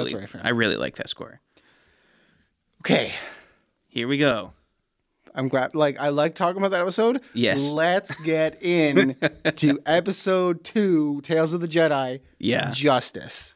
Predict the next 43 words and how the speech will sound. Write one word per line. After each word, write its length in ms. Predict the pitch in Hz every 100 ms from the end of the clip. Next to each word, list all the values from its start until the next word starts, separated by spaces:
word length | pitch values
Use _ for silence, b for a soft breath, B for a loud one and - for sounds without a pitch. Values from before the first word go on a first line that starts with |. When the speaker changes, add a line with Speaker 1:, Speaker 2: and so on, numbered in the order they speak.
| _
Speaker 2:
This 120 | 101 113
is 100 | 113
where 140 | 110
things 260 | 110 104 107
get 180 | 101 -
really 340 | 113 110 107
good. 300 | 107 101 - _ _ -
Speaker 1:
Dude, 340 | 160 131 101 - -
okay. 420 | 151 175 113 98 _ _ _ _ _ -
Can 140 | 156
I 80 | 147
just 200 | 151 160
start? 360 | 143 139 180 _
Can 140 | - 143
I 60 |
s-, 200 | 147 - -
start 220 | - 147
saying 220 | 139 127 131
things? 340 | 156 185 - -
Speaker 2:
Do 100 | 117
you 40 |
want 180 | 113 127
me 80 | 131
to 80 |
give 260 | 117 127 123
the 380 | 123 117 107 -
summary 420 | - 135 135 143
first, 440 | 170 175 185 - -
or 100 | 123
do 80 | 120
you 80 |
want 140 | 127 123
to 60 |
say 200 | 127 117
things 380 | 120 113 113 -
first? 220 | - 117
Speaker 1:
Oh, 220 | 175 143 160
okay. 260 | 202 135
No, 220 | 147 175 170
Speaker 2:
<laughs> 0 |
Speaker 1:
say 300 | - 151 170
the 120 | 196
summary. 460 | - 175 175 175